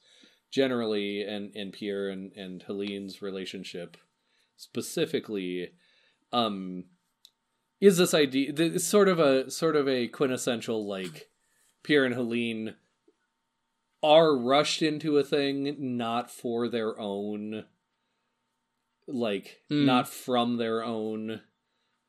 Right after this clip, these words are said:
Speaker 1: knowledge of themselves and of each other, but
Speaker 2: Right.
Speaker 1: as you said, for, for society purposes, that this is, like, it actually parallels in my mind, um, this idea that,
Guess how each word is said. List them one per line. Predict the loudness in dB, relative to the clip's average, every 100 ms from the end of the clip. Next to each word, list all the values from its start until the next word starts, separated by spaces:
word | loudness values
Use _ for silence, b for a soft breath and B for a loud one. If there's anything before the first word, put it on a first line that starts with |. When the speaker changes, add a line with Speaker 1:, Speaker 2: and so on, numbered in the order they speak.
| _
Speaker 1:
knowledge | -4 0 2 2 0 -2
of | -8
themselves | -8 -6 0 2 4 2 0 -6
and | -8 -6
of | -6
each | -6 -6
other, | -2 0 0 0
but | 0 -4 -4 2
Speaker 2:
Right. | 4 4 0 _
Speaker 1:
as | 2 2
you | 2
said, | 2 0 -2 -10
for, | -4 -2 -2
for | -4 -6
society | -6 -2 0 0 -2 -6
purposes, | -4 -4 -4 -6 -2 -4 -4 -14 -14 -6
that | -6 -6 _ b b b b -4
this | 0
is, | 0 0
like, | 0 0 -2 -8 -20 _ -20 _ _ _ _ _ -20 b b b -20 _ _
it | 4 6
actually | 6 4 2
parallels | 6 8 8 6 4 0
in | -2 0
my | 0
mind, | 0 -2 -2 -4
um, | -2 0 -2 -6 -12 -16 _ _ _ b b b 2
this | 4
idea | 6 6 6 6
that, | 6 2 0